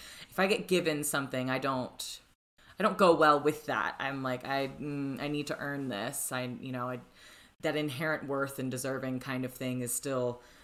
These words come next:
not the easiest for me to, to grasp. But, um, but yeah, it was very much like,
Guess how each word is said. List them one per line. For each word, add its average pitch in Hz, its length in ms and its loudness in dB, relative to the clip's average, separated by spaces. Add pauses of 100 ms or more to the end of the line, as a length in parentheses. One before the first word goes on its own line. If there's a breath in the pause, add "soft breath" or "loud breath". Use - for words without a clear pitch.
(120 soft breath)
not 143 240 -2
the - 80 -6
easiest 135 400 -4
for 139 120 -6
me 127 180 -4
to, 127 380 -4
to - 180 -12
grasp. 135 640 2 (340 loud breath)
But, 156 460 4
um, 147 580 0 (240)
but 160 180 4
yeah, 156 260 6
it 143 100 0
was 147 160 -4
very 151 240 2
much 143 340 0
like, 131 360 -2